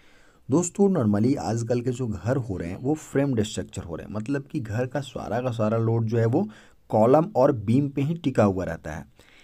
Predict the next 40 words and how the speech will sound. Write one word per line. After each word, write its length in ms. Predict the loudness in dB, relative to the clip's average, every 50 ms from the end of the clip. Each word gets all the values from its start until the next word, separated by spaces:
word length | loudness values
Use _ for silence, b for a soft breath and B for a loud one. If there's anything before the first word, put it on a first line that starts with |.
| b b b b
इस 160 | 0 0 2
केस 260 | 4 4 4 4 4
में 120 | 2 -2 0
दोस्तों 300 | 0 0 0 -2 -6 -6
कॉलम 460 | -6 -2 2 4 4 6 6 4 2 2
और 100 | 0 0
बीम 340 | 0 2 2 2 2 2 0
को 340 | -2 0 0 0 0 -2 -6 -8 -8
बनाने 420 | -4 0 2 2 4 4 2 2 0
का 120 | 0 2
जो 120 | 2 4
नियम 420 | 4 4 4 4 4 4 4 4 4
बनाया 280 | 4 4 4 2 0
गया 180 | -2 -2 -4 -4
दोस्तों, 340 | -4 -6 -8 -6 -4 -6 -6
सही 340 | -6 -4 -6 -2 0 0 0
तरीके 360 | 2 2 0 0 0 -2 -6
से 120 | -6 -6
किस 260 | -6 -6 -6 -6 -4
तरह 180 | -4 -4 -4 -4
से 140 | -4 -6 -8
कॉलम 380 | -4 -2 0 0 2 2 0
की, 200 | -2 -2 -4 -4 -4 -6 B B B B B B B 0
अ, 200 | 2 2 4 2
ढलाई 300 | 2 2 2 4 4 4
होनी 240 | 6 4 4 4 2
चाहिए, 400 | 2 2 2 2 2 2 0 0
बीम 300 | -2 0 2 2 2 2
किस 220 | 2 -2 -2 -2 0
तरह 140 | 0 0 2
से 140 | 0 0 -2
ढलवाना 340 | -2 -2 0 0 0 2
होना 180 | 2 2 0 0
चाहिए, 200 | -2 -2 -4 -2
उनके 260 | -2 -2 -2 0 0
अंदर 200 | 0 2 0 0
जो 140 | 2 2 2
रेनफोर्समेंट 800 | 2 2 0 0 -2 -2 -2 0 0 0 0 2 2 2 0 -2
है, 180 | -2 -2 -2 -4
जो 220 | -6 -8 -12